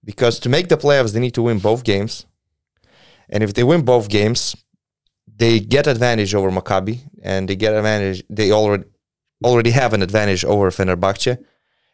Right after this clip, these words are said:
And let's say Baskonia doesn't win both of their games, uh, they would be ahead of them as well. So basically, if they make the playoffs with nineteen wins,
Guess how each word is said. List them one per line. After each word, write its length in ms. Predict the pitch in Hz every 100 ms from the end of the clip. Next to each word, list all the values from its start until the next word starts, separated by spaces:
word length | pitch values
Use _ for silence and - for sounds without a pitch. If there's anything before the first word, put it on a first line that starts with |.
| _
And 440 | 110 107 104 98 - _
let's 220 | 87 101 98
say 100 | 104
Baskonia 580 | 95 - 113 110 101
doesn't 280 | 92 95 104
win 180 | 98 101
both 240 | 95 101 101
of 80 | 95
their 160 | 98
games, 500 | 95 101 101 104 -
uh, 540 | 98 95 95 92 92 90 - _ _ _ _ _ _ _ _ _ _
they 240 | 101 104
would 200 | 101 101
be 160 | 98 98
ahead 220 | 92 95
of 120 | 90
them 180 | 92 90
as 100 | 87
well. 320 | 92 113 143 - _ _ _ _ _
So 340 | - 123 101
basically, 520 | 98 120 - 123 123
if 80 | 110
they 80 | 104
make 240 | 110 131
the 240 | 120 107 98
playoffs 520 | - 107 107 95 -
with 160 | 101 95
nineteen 400 | 104 107 101 90
wins, 480 | 151 165 156 -